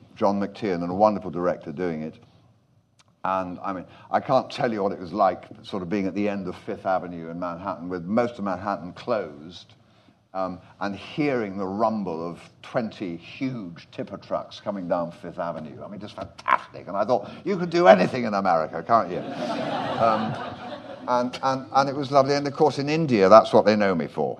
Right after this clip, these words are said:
for Die Hard. "Ah, Die Hard." No, I, and they, they, it's the only, the only thing they know me for in India. But, uh, it was fun to do. Um, John McTiernan, I discovered, you see, those directors, they don't give you any notes. They,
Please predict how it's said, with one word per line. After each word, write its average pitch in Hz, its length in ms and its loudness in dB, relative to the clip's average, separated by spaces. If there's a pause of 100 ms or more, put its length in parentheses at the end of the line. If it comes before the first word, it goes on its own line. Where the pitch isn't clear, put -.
(120)
for 95 140 -4
Die 76 240 8
Hard. 73 200 0
"Ah, 196 220 12
Die 98 200 2
Hard." 92 320 -2
No, 90 100 -8
I, 123 640 6 (500)
and 113 160 -4
they, 120 120 -2 (600)
they, - 920 -6
it's - 160 -4
the 175 160 12
only, 170 160 12 (100)
the 170 140 8
only 170 220 6
thing 90 260 -4
they 85 100 0
know 76 180 -2
me 67 120 -10
for 67 280 -10 (200)
in 87 120 -6
India. 67 400 -6 (960)
But, - 400 8
uh, 120 200 10
it 127 80 0
was 127 180 -6
fun 127 360 6
to 120 100 -8
do. 95 440 -4 (440)
Um, 104 320 0
John 123 240 8
McTiernan, 123 440 0
I 123 240 4
discovered, 127 640 2
you 123 80 -2
see, 139 140 -6
those 160 320 4
directors, 117 480 2
they 135 120 4
don't 160 240 4
give 139 160 0
you 135 140 4
any 127 160 4
notes. 107 540 0
They, 113 160 0